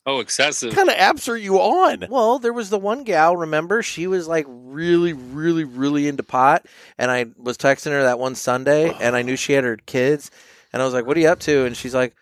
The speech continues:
Speaker 3: I'm sitting around getting high, and I'm like, "Wait a minute, where are your kids?" And she had an eleven and an
Speaker 2: <laughs>
Speaker 3: eight-year-old, and she's like, "Oh, they're cleaning the house." And I was like, "Okay."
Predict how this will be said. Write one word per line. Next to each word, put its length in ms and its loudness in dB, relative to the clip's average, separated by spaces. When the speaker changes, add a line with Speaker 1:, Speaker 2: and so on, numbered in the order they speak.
Speaker 3:
I'm 160 -4
sitting 260 -4
around 180 2
getting 200 -2
high, 200 4
and 80 0
I'm 60 -6
like, 200 -6
"Wait 120 -2
a 40 -4
minute, 200 -6
where 160 -4
are 40 -2
your 200 -2
kids?" 440 -2
And 160 -10
she 100 -4
had 80 -4
an 60 -2
eleven 300 4
and 140 0
an 60 2
Speaker 2:
<laughs> 20 -2
Speaker 3:
eight-year-old, 640 -2
and 120 -2
she's 120 -8
like, 140 -2
"Oh, 100 4
they're 120 -4
cleaning 380 -2
the 80 -2
house." 520 -2
And 80 -6
I 40 0
was 100 -4
like, 180 -4
"Okay." 680 0